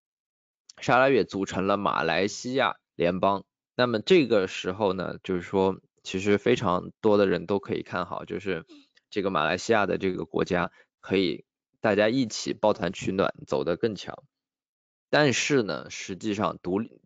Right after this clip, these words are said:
但是呢，实际上成为这个，那个叫什么，就是组建了这个国家之后，出现了非常多的问题。首先就是分歧，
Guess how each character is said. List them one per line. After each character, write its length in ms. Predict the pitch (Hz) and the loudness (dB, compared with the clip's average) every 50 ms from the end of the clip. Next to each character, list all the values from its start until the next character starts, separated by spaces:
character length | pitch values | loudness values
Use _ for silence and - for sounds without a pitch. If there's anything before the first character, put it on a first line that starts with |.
| _ | _
但 160 | - 120 120 117 | 0 0 0 2
是 120 | 127 123 | 2 2
呢， 160 | 113 107 101 | 2 2 2
实 180 | - - - 104 | 2 -2 -6 -4
际 160 | 107 123 123 | -2 0 0
上 220 | 120 127 92 - - - - _ _ _ _ _ _ _ _ _ _ _ _ - - _ _ _ _ _ _ _ _ | 2 0 0 -2 -4 -12 -20 _ _ _ _ _ _ _ _ _ _ _ _ -20 -20 _ _ _ _ _ _ _ _
成 220 | - - 113 113 117 | -4 0 2 4 6
为 200 | 120 120 123 127 | 6 6 6 4
这 180 | - 156 143 | 4 2 4
个， 300 | 117 117 101 - - - _ _ _ _ _ _ | 6 4 2 2 -2 -8 _ _ _ _ _ _
那 180 | - 120 117 104 | -6 -4 0 0
个 80 | 101 | 2
叫 160 | 92 98 95 92 | 2 4 2 2
什 100 | 95 92 | 0 -4
么， 120 | 80 82 | -6 -4
就 160 | 90 98 95 | -2 -2 -2
是 280 | 92 - - 98 92 92 80 | -2 -4 -2 -2 -2 -2 -2
组 200 | - - 104 95 | -2 -2 -2 2
建 200 | - 127 127 120 | 2 4 4 4
了 80 | 107 | 4
这 100 | 101 113 | 4 4
个 100 | 107 101 | 4 4
国 180 | - - 95 92 | 4 2 2 4
家 160 | 104 104 107 | 4 2 2
之 140 | 107 117 120 | 0 -2 -4
后， 240 | 120 131 110 82 - | -2 0 -2 -2 -4
出 280 | - - - - 127 | -8 -16 -12 -10 -8
现 180 | 120 - 143 117 | -6 -4 -4 -6
了 80 | - | -6
非 220 | - _ - 151 156 | -6 _ -4 -4 -2
常 180 | 147 110 90 | -2 -4 0
多 100 | 90 98 | 0 2
的 80 | 92 92 | 2 2
问 140 | 98 87 87 | 0 -2 -4
题。 140 | - 92 90 | -8 -10 -8
首 200 | - - - - | -6 -6 -6 -4
先 220 | - 107 110 113 | -2 -4 -2 -2
就 120 | 113 110 | -4 -4
是 80 | 104 98 | -4 -6
分 260 | - - 127 131 143 | -4 -4 -4 -4 -2
歧， 280 | 139 - - - - | -6 -4 -4 -4 -4